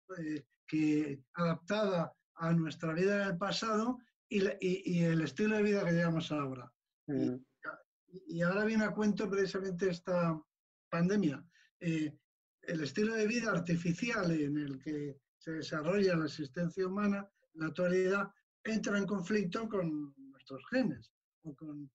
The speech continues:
Speaker 1: con nuestra naturaleza. Y eso nos produce desde miopía, pues yo qué sé, hasta dolor de espalda. Así que en nosotros mismos vemos nuestra naturaleza, para empezar, y vemos también, eh,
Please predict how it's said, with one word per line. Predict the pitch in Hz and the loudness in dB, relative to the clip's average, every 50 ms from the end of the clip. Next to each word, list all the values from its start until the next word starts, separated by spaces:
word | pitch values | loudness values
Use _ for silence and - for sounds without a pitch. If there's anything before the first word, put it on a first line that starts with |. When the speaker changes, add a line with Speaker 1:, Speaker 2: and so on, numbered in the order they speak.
| _ _ _ _ _ | _ _ _ _ _
Speaker 1:
con | 156 151 | -12 -10
nuestra | 156 151 - - 165 | -10 -10 -6 -6 -4
naturaleza. | 156 147 135 160 151 160 196 226 220 - 185 147 139 - _ _ _ _ _ | -4 -4 -6 -6 -4 -2 -2 -4 -2 -4 -6 -8 -8 -10 _ _ _ _ _
Y | - 170 | -2 -2
eso | 165 202 214 | 0 2 2
nos | 208 196 170 | 0 0 0
produce | - 202 202 202 196 202 214 208 | 0 2 2 2 2 2 0 2
desde | 190 185 170 170 175 160 | 2 2 2 2 2 2
miopía, | 156 156 151 151 151 139 - - 226 220 208 214 214 233 240 233 - - _ _ _ _ _ | 2 4 2 2 2 0 -2 -2 0 0 2 2 2 0 0 -2 -4 -14 _ _ _ _ _
pues | - 147 147 | -8 -2 0
yo | 175 175 | 0 2
qué | 175 170 | 2 0
sé, | - - 170 151 139 - - _ _ _ _ _ | 0 0 0 0 0 -2 -8 _ _ _ _ _
hasta | 147 143 - - - 170 151 156 | -10 -10 -8 -4 -4 -2 -2 0
dolor | 160 165 180 190 190 180 | 0 0 2 2 2 2
de | 180 170 | 0 0
espalda. | - - - 170 160 143 127 120 - - _ _ _ _ _ _ _ | -2 -2 -2 -2 -2 -2 -4 -6 -12 -18 _ _ _ _ _ _ _
Así | 151 143 - - 196 196 175 | -10 -8 -2 0 0 0 2
que | 202 196 196 - - | 4 2 2 4 2
en | 170 165 170 | 2 2 2
nosotros | 165 165 - 220 214 240 240 233 226 | 0 0 -2 -4 -2 -2 -4 -4 -2
mismos | 226 226 233 226 226 226 202 170 165 | -4 -4 -2 -2 -2 -2 -2 0 0
vemos | 190 214 214 196 160 127 127 - - - _ _ _ _ _ | 0 2 2 0 0 -4 -6 -12 -16 -20 _ _ _ _ _
nuestra | 175 180 175 170 - 175 170 | 0 0 0 0 2 2 0
naturaleza, | 165 160 160 - - 170 165 170 196 226 220 226 254 247 262 262 262 - _ | 0 0 -2 -4 -2 0 2 2 2 0 0 -2 0 0 0 0 0 -6 _
para | - 151 151 | -8 -6 -6
empezar, | 143 143 170 160 - - 226 233 240 262 262 - _ _ _ _ _ _ _ _ _ _ | -6 -6 -10 -12 -4 -4 -2 -2 -2 -4 -4 -8 _ _ _ _ _ _ _ _ _ _
y | 208 190 | 0 2
vemos | 185 196 208 208 208 214 202 185 - | 2 4 4 4 4 2 2 0 -2
también, | - 208 180 185 185 208 220 226 254 262 269 262 - - _ _ _ _ _ _ _ | -2 0 0 2 2 2 2 4 6 6 6 6 2 -4 _ _ _ _ _ _ _
eh, | 196 175 175 175 170 170 165 165 170 165 | 0 2 4 4 4 4 4 4 4 2